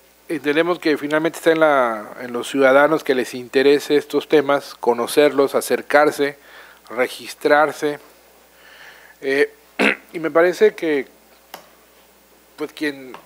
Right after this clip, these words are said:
esté interesado en participar, pues a estas alturas ya debe conocer la ley, debe conocer los requisitos, no se pide nada nuevo,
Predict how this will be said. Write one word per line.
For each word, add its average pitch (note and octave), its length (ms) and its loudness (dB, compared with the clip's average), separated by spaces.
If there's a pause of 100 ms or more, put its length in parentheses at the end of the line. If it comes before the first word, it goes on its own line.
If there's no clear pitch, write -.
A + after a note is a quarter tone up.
(140)
esté F#3 220 0
interesado E3+ 680 4
en D3+ 100 -4
participar, C3+ 920 0 (800)
pues C3+ 140 -4
a F3 40 2
estas F#3 140 -4
alturas F3 320 4
ya F3+ 80 8
debe F3 220 6
conocer C3+ 720 2
la A2+ 120 2
ley, D3 380 4 (220)
debe C3+ 180 4
conocer B2+ 340 -2
los A#2+ 120 2
requisitos, C#3+ 580 2
no D3+ 140 4
se D3+ 100 2
pide C#3+ 320 4
nada C3+ 300 4
nuevo, C3 420 2